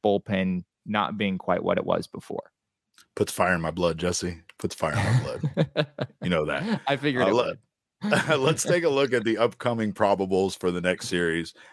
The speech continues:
Speaker 2: uh, with the Milwaukee Brewers, who, like I said, have not been, uh, <laughs> who have not been too easy to get past. That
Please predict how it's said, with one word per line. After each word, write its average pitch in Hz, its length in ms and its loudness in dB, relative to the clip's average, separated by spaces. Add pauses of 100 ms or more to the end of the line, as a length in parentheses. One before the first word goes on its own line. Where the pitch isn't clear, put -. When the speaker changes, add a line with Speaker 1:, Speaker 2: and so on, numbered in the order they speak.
Speaker 2:
uh, 87 220 4
with 92 120 2
the 87 60 -2
Milwaukee 87 460 2
Brewers, 92 460 0
who, 92 100 -4
like 110 200 0
I 123 100 2
said, 113 340 2 (320)
have 117 160 0
not 135 260 2
been, 139 300 2
uh, 120 440 4 (140)
<laughs> 123 160 -2
who 175 220 2
have 165 220 0
not 156 300 2
been 147 300 2 (380)
too 180 380 4
easy 131 440 2
to 113 80 0
get 123 180 2
past. 135 300 4 (220)
That 226 260 2